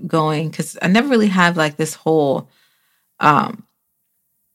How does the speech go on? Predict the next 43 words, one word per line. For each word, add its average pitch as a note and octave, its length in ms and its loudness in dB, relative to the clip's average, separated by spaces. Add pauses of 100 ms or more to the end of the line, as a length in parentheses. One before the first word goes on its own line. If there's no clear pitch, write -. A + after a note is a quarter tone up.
(160)
I E3 140 6
always G#3+ 200 6
wanna G#3 160 4
go D#3+ 260 4
to E3+ 160 -2
events, D3+ 340 -2
but E3 100 -6
I'm D#3+ 60 -4
like, D#3+ 220 -2
"Okay, F3 200 -2
what E3+ 120 4
am G3+ 100 4
I D4+ 80 6
gonna D#4+ 200 2
do F#3+ 160 2
when G#3 80 8
I F3 120 0
get D#3 300 -4
there?" D3+ 380 -4 (500)
You F#3 120 4
know, E3 380 4 (220)
I D#3+ 60 0
have E3+ 200 4
this, E3+ 320 -4
you - 60 -6
know, E3 100 -2
I D#3 40 0
wanna E3+ 260 2
learn E3+ 540 2 (260)
and E3 140 0
I F3 60 4
wanna G3+ 200 4
connect. - 680 -2 (600)
So E3 760 2
I D#3+ 80 -2
was D#3+ 180 -2
listening F#3+ 560 2
to E3+ 160 -4
someone, D3+ 420 -2
they A#2 80 -2
were D#3+ 100 -2
talking D#3 400 0
about, C#3+ 420 0